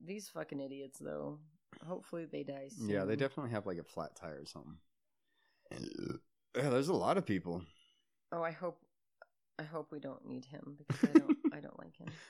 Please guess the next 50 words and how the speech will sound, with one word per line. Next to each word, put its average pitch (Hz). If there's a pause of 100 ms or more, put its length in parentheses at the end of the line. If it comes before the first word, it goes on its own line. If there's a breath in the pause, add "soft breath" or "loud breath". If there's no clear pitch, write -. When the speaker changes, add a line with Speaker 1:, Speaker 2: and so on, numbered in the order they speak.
(140)
Speaker 2:
Well, 110
he 113
has 107
to 110
be 104
in 98
the 90
running 90
now. 82
Speaker 1:
<laughs> -
No, 269
we 262
have 247
to 269
get 240
names. 202 (240)
Speaker 2:
Oh, 87
yeah. 85
Speaker 1:
Three 190
names. 160 (280)
Speaker 2:
Oh, 123
he 143
Speaker 1:
And 214
they 208
Speaker 2:
said 147
Speaker 1:
just 117
Speaker 2:
Jay. 131
Speaker 1:
Jay. 170
Oh, 151
crap. 139
Speaker 2:
<laughs> -
Speaker 1:
Okay, 139
so -
we 175
got 170
Speaker 2:
<laughs> -
Speaker 1:
guy 175
in 214
the 214
Speaker 2:
Of 202
Speaker 1:
scrubs. 143
Speaker 2:
course. 98 (160)
Speaker 1:
Okay, 240
so 254
these 285
people 302
spun 214
out. 175 (100)
Is 202
that 311